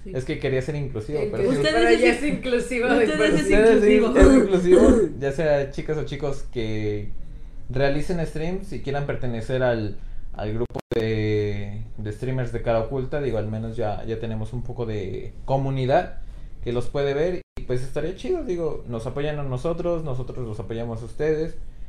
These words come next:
Speaker 2: Eh, incluso vamos a tener reciente, en estos días, una plática con una chica que ya tiene su canal de, de Twitch, entonces le dijimos que si nos quería apoyar, eh, o sea, es, va creciendo poco a poco y
Speaker 3: Exacto,
Speaker 2: se va
Speaker 3: o sea,
Speaker 2: volviendo
Speaker 3: pues
Speaker 2: muy
Speaker 3: sí.
Speaker 2: chido.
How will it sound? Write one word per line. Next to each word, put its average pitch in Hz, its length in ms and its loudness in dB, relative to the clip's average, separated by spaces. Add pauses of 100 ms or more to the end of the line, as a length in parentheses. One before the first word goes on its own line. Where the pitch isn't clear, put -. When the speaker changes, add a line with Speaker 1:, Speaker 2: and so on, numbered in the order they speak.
(220)
Speaker 2:
Eh, 113 580 0
incluso 127 380 -4
vamos 127 320 -2
a 110 240 -4
tener 113 460 -4
reciente, 110 600 -6
en 113 120 -4
estos 123 240 -6
días, 127 180 -4
una 123 160 -4
plática - 320 -4
con 113 100 -6
una 113 220 -6
chica 113 300 -6
que 107 100 -6
ya 101 120 -4
tiene 101 280 -6 (500)
su 135 100 -6
canal 127 360 0
de, 104 420 0 (400)
de 123 140 -2
Twitch, 180 480 0
entonces 120 720 -6
le 117 100 -2
dijimos 123 380 -4
que 127 80 -6
si 123 120 -4
nos 110 160 -4
quería 110 220 -4
apoyar, 120 520 -2
eh, 151 840 0
o 156 100 -2
sea, 208 140 0
es, - 220 -4 (380)
va 240 120 4
creciendo 240 460 -4
poco 147 160 -4
a - 20 -6
poco - 500 -18
y - 40 -6
Speaker 3:
Exacto, - 200 -4
Speaker 2:
se 165 80 0
va 147 80 2
Speaker 3:
o - 40 2
sea, 160 80 2
Speaker 2:
volviendo 156 260 -2
Speaker 3:
pues - 20 -8
Speaker 2:
muy 147 160 -4
Speaker 3:
sí. - 0 - (100)
Speaker 2:
chido. 120 140 -4